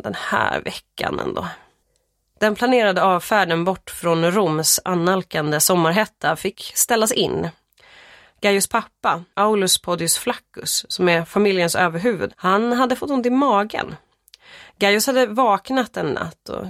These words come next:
det lät som en gnyende hund i huset. Det var inte helt ovanligt med ljud när man bodde i en så stor stad och myllrande som Rom. Men ljuden brukar ju komma utifrån,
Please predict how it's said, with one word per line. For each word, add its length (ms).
det 160
lät 300
som 200
en 160
gnyende 460
hund 340
i 40
huset. 560
Det 60
var 80
inte 180
helt 200
ovanligt 560
med 200
ljud 320
när 100
man 200
bodde 220
i 20
en 80
så 220
stor 320
stad 360
och 220
myllrande 760
som 240
Rom. 360
Men 160
ljuden 340
brukar 300
ju 60
komma 480
utifrån, 800